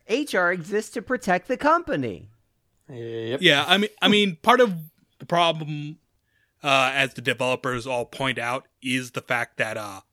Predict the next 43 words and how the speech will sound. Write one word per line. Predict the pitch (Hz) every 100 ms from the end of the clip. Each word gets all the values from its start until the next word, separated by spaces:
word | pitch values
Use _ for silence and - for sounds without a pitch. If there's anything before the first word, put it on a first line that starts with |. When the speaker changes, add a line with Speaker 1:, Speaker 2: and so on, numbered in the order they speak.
| _ _ _ _ _ -
Speaker 3:
uh, | 123
th-, | 120 123
because | - 160 135
these | 156 147
are | 135
small | - 147 147 143 147
indie | 139 147 135
studios, | - - 127 147 151 151 -
there | 131 131 143
isn't | 147 131 139 131
a | 120 113 110 _ _ _ _ _ _ _ _ -
dedicated | 135 123 135 127 120
H | 127 127
R | 120 127 123
to | 110 - _ _ _ -
handle | - 110 131 156 170
these, | 170 170 - - _ -
this | 160 160
shit. | - 180 180 _ _ _ _ _ _ _ _ -
Speaker 1:
Yeah, | 92 101 101 101
Speaker 3:
But | 120
Speaker 1:
but | -
hey, | 123 165 208
it, | 131 156
when | 143 156
you | 143
look | 143 156
at | 190
your | 175 165
monoliths | 160 180 165 143 131
like | 127 123
Activision | 127 135 139 131 131 127 107
Blizzard, | 143 127 113 107
at |
least | 101 123 -
you | 123
know | 123 127
that | 127
if | 117
you | 107
have | 107 156
more | 175 175 160
resources, | 175 208 - 87 92 78 78